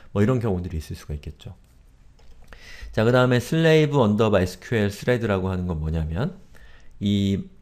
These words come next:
마스-, 그 마스터에 있는 바이너리 로그에 있는 데이터를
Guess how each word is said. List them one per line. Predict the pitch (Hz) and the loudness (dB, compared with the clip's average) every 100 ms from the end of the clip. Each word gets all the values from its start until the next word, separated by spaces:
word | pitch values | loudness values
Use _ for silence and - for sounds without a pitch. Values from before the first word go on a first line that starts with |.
| - - - | -20 -20 -8
마스-, | 90 104 - - - - | -2 -2 -2 -16 -18 -10
그 | 92 85 82 80 - - - - - | -4 -2 -2 -4 -8 -20 -20 -20 -12
마스터에 | 117 131 - 143 131 | -4 -4 0 0 0
있는 | 127 120 | 0 -2
바이너리 | 104 110 117 117 | 0 2 2 0
로그에 | 107 107 | 0 0
있는 | 107 101 | 0 0
데이터를 | 98 95 - 95 110 151 196 | -2 -2 -2 0 2 0 -2